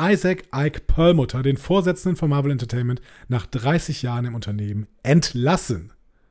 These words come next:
Perlmutter gehörte seit dem Verkauf von Marvel an das Maushaus im Jahr zweitausendneun für vier Milliarden U-S-Dollar zu Disney. Ähm, genau.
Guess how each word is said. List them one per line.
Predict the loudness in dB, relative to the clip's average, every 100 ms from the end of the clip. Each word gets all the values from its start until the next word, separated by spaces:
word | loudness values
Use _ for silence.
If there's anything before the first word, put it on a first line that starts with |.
| _ _
Perlmutter | 4 4 4 0
gehörte | 2 0 -2
seit | -6
dem | -8
Verkauf | -8 -8 -4 -2
von | 0 0
Marvel | 0 0 -2
an | -4
das | -6 -4
Maushaus | -2 -2 -4 -4 -4 -4
im | -8
Jahr | -4 -6 -6
zweitausendneun | -6 -4 -2 -2 -2 -2 -4 -6 -12 -20 -20 -16
für | -12 -10
vier | -4 2 4
Milliarden | 4 2 0 -4
U-S-Dollar | -4 -4 -4 -4 -4
zu | -6 -8
Disney. | -2 -2 -2 -8 -14 _ -20 -20 -20 -18 -18 -20 -20 -20 -20 2
Ähm, | 4 6 8 6 6 2
genau. | -2 -4